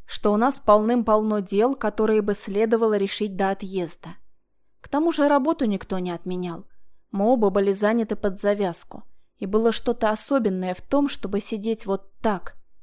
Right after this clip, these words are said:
рядышком, занимаясь каждый своим,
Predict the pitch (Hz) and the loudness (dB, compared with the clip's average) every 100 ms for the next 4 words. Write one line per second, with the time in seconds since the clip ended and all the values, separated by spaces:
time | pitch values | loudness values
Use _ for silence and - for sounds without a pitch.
0 | - 196 226 196 180 - - - - - | -6 2 2 2 -4 -10 -12 -14 -16 -18
1 | - 202 208 220 240 302 254 - 226 233 | -16 -6 -2 2 4 2 0 0 0 2
2 | 214 208 208 202 196 170 | -2 -4 -2 -2 0 -4